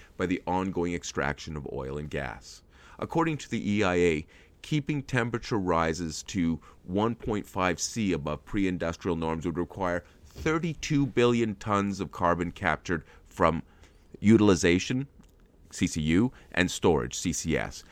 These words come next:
as well as an additional twenty-three billion tons via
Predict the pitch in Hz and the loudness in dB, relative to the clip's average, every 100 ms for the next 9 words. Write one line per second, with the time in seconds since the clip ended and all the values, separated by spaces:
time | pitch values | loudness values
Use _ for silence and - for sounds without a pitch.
0 | - - 104 113 123 123 117 101 107 107 | -16 -2 0 4 4 4 0 2 0 0
1 | 113 98 - - - 135 131 123 - - | -2 -2 -4 -6 0 0 0 -4 -4 -6
2 | 131 143 104 85 80 80 78 85 76 80 | 0 0 2 0 0 -4 -6 -6 -4 -4
3 | - 85 87 | -2 0 0